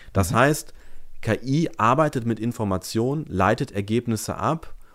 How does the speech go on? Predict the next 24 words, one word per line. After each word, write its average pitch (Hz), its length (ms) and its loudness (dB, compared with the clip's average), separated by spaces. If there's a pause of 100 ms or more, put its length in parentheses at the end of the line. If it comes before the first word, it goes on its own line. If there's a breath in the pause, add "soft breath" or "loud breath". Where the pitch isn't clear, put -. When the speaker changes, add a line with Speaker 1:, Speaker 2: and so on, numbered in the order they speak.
Speaker 1:
und 113 160 2
berücksichtigt 127 800 2
diese 127 480 4 (340)
in 120 300 4 (160)
zukünftigen 117 880 2
neuen 113 320 4
Analysen. 98 720 0 (240 soft breath)
Und 92 160 0
das 117 120 2
ist 123 120 -6
eigentlich 110 260 -2
der 104 140 0
Kernpunkt. - 640 -2 (680 soft breath)
Viele 151 340 4
nutzen 139 440 4
dieses 104 440 0 (400)
Wort 104 340 4
K 95 240 2
I, 135 220 2
künstliche 117 560 0
Intelligenz, 104 600 2
besonders 101 440 2
in 98 140 -2
den 92 280 0